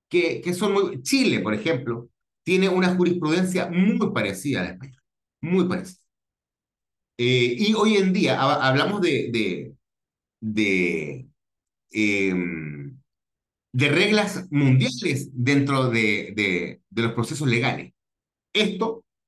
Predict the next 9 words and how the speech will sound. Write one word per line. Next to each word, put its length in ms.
va 60
a 60
ser 120
explicado 560
con 120
may-, 380
con 140
más 140
detalle 500